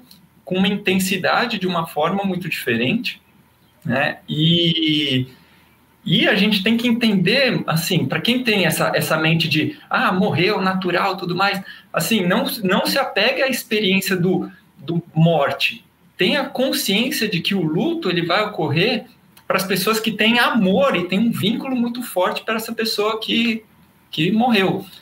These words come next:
E aí o luto vai acontecer principalmente porque o luto, ele é um processo de transformação do amor,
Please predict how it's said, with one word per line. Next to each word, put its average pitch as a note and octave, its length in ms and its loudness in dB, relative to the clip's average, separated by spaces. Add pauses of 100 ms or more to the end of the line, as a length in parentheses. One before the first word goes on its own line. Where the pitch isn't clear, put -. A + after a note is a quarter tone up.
(560)
E D#3+ 120 2
aí F3 400 4
o G#3+ 120 2
luto G#3+ 460 0
vai D#3+ 220 0
acontecer D#3+ 920 -2
principalmente G#3+ 960 -2 (520)
porque G3+ 640 -2
o G3 140 0
luto, A3 680 -2
ele F#3 200 2
é F#3 120 2
um B3+ 280 -2
processo A3 1000 -2
de F3 180 0
transformação B3+ 800 0
do D4+ 60 0
amor, F#3 440 0